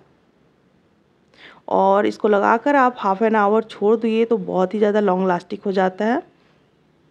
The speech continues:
और ये transfer proof और वाटर प्रूफ पर मैं एक बात यहाँ clear कर देती हूँ कि वाटर प्रूफ जो आप liquid lipstick लेते हो बिल्कुल वाटर प्रूफ होता है,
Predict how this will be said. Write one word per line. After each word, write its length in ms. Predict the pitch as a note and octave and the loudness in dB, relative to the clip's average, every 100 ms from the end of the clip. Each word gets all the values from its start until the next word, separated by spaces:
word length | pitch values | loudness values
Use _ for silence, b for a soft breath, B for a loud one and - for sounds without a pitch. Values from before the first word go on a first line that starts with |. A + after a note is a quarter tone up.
| _ _ _ _ _ _ B B - | _ _ _ _ _ _ B B -4
और 280 | - G#3 - - - _ - - - - - - | 0 0 -2 -10 -18 _ -20 -20 -20 -20 -16 -4
ये 80 | D#4+ D#4+ | -4 -4
transfer 460 | - F#3+ F#3+ F#3+ C#4+ | -4 -2 -2 -4 -6
proof 340 | C#4+ D4+ D4+ | -2 -4 -2
और 100 | D4 | -2
वाटर 320 | C4+ F3+ F3 B3 | 0 -2 -2 -6
प्रूफ 300 | - B3 A#3+ | -2 -2 2
पर 100 | C4+ | 0
मैं 220 | A#3+ G#3 | 2 0
एक 100 | G#3+ - | -4 -6
बात 180 | G#3+ A#3+ | -6 -2
यहाँ 160 | B3 A#3+ - | -2 -2 -4
clear 280 | A3 A#3 A#3 | -4 -4 -4
कर 140 | G#3+ | -6
देती 300 | F3+ F3+ G3 | -4 -6 -6
हूँ 100 | G#3+ | -4
कि 60 | C#4 C#4+ G#3+ | -2 0 0
वाटर 220 | G#3+ C#4+ | 0 -2
प्रूफ 240 | - B3+ | 0 -2
जो 140 | G3 A#3 | 0 0
आप 80 | B3+ | 2
liquid 420 | G3 F#3 B3 C4+ | 0 0 0 2
lipstick 400 | C4+ C4+ - B3+ | 2 -2 -6 -2
लेते 240 | B3 B3 | 0 2
हो 160 | B3+ B3+ | 4 4
बिल्कुल 380 | F#3+ F#3+ F#3 A#3+ | 2 0 0 2
वाटर 280 | F3+ D#3+ | 2 0
प्रूफ 360 | D#3+ - D3+ - | -6 -4 -6 -4
होता 220 | D#3 D3+ | -6 -4
है, 280 | D#3 D#3 F#3 | -4 -4 -8